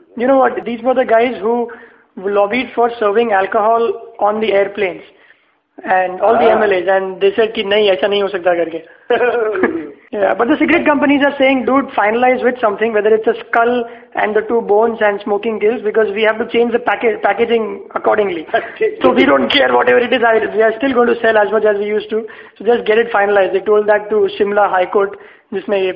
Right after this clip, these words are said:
Speaker 1: पास किया था ordinance।
Speaker 2: But do you,
Speaker 1: Or whatever।
Speaker 2: do you think, do you think a picture is going to drive someone away from a cigarette.
Speaker 1: You know, when I saw a picture of,
Speaker 2: Huh.
Speaker 1: or was it a baby with ca-, cancer,
Speaker 2: हाँ,
Speaker 1: it
Speaker 2: baby
Speaker 1: was
Speaker 2: with
Speaker 1: a little, uh, appalling. ऐसे देख के थोड़ा, "Oh."
Speaker 2: That sort of a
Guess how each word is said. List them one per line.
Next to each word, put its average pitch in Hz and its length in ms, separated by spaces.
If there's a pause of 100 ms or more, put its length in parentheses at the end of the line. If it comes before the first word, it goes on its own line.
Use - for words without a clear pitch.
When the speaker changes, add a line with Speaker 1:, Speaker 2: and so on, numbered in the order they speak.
Speaker 1:
पास 180 240
किया 175 160
था 170 160
ordinance। 160 420
Speaker 2:
But 403 160
do - 60
you, - 0
Speaker 1:
Or 254 160
whatever। 339 200
Speaker 2:
do 370 60
you 262 180 (100)
think, 277 200 (180)
do 339 60
you 415 220
think 233 200
a 185 60
picture - 460 (220)
is 349 120
going 339 300
to 359 60 (720)
drive 165 300
someone 160 300
away 156 200
from 151 180
a - 60
cigarette. - 260 (280)
Speaker 1:
You 285 40
know, 311 140
when 302 140
I - 100
saw 302 180
a 311 120
picture 285 320
of, 285 120 (400)
Speaker 2:
Huh. 294 240
Speaker 1:
or 202 120
was 208 120
it 214 100
a - 20 (100)
baby 214 340
with 208 160 (280)
ca-, 196 300 (120)
cancer, 190 300 (180)
Speaker 2:
हाँ, 185 200
Speaker 1:
it - 200
Speaker 2:
baby 220 60 (100)
Speaker 1:
was 302 220
Speaker 2:
with 269 160
Speaker 1:
a 277 40 (140)
little, 262 220 (320)
uh, 202 120 (120)
appalling. 202 360
ऐसे 185 160
देख 208 140
के 247 120
थोड़ा, 226 140 (120)
"Oh." 208 40 (240)
Speaker 2:
That 165 220
sort 165 140
of 165 100
a - 40